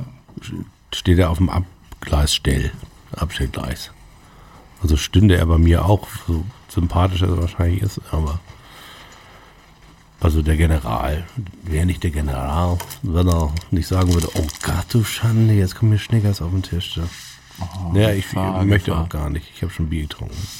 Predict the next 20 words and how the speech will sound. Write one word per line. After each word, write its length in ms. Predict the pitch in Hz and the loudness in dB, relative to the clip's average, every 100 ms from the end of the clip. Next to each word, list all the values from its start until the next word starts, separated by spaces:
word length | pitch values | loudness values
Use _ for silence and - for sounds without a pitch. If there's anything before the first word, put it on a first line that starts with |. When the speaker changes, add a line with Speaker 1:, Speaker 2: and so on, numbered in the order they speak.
| - - - | -16 -16 -12
Speaker 2:
Ach, 400 | 85 - - - - | -14 -14 -16 -18 -8
dann 220 | 85 90 87 | -2 -2 -2
schieben 220 | - 110 | 0 4
wir 60 | 101 | 4
das 140 | 92 | 2
alles 200 | 95 92 - | 2 0 2
zu, 220 | 92 87 | 2 0
zu 140 | - 76 | 0 0
Speaker 1:
Ah, 220 | 73 73 | 2 0
Speaker 2:
Erik 280 | 92 90 85 | 0 0 -2
rüber. 260 | 90 87 85 | -2 0 0
Speaker 1:
ein 120 | 85 | 0
Bier, 320 | 90 98 101 | 2 2 2
lecker. 220 | 92 92 | 0 0
Speaker 2:
Gefährlich, 760 | 92 - 98 98 98 95 90 - | 0 0 -4 -2 -4 -4 -6 -6
gefährlich, 640 | 87 - 90 87 87 87 - | -8 -4 -4 -2 -2 -4 -6
gefährlich. 360 | 87 90 90 82 | -8 -8 -8 -4
Speaker 1:
Mm. 480 | 92 113 113 101 76 - - - - | -2 0 0 -2 -6 -14 -20 -16 -2
Speaker 2:
Ja, 400 | 113 107 85 82 - - | 2 4 2 -2 -12 -6
ähm, 480 | 113 104 101 104 | -2 2 2 2